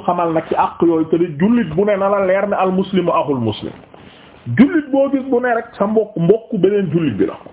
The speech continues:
Waaw. Mooy innamal mu'minuna ikhwa fa aslihu bayna akhawaykum. Suñu Borom ne innama, dëgg-dëgg lii kese am lu dul lii amul. Al mu'minuna way ngëm Yàlla yi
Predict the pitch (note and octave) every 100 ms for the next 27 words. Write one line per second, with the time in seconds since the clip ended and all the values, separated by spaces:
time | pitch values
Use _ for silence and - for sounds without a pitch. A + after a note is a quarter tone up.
0 | - - - - A#2 F#2 - - - -
1 | - - - - - - G2+ C3 D#3+ G3
2 | G#3+ A3+ A#3 B3+ C4 C#4 C#4+ C#4+ D4 G#4
3 | A#4 - - - _ - - - - -
4 | - - - - B3+ E4+ F4 D#4+ C4 C#4
5 | B3+ A#3+ A#3+ A3 D#3+ C#3 - - - -
6 | E3 G#3+ A3+ B3 B3 C4+ C4 C4+ E4 D#4
7 | - - D#3+ G3+ B3+ F3 D#3 F3+ F#3+ G3+
8 | G#3 A3 A#3 C4 C#4 A#3+ G#3+ F#3+ C#3+ -
9 | - - - A3 A#3 A#3 A#3 A3 G#3+ G3+
10 | F#3+ G3+ G#3 G3+ G3+ G3+ F#3+ F#3 F3+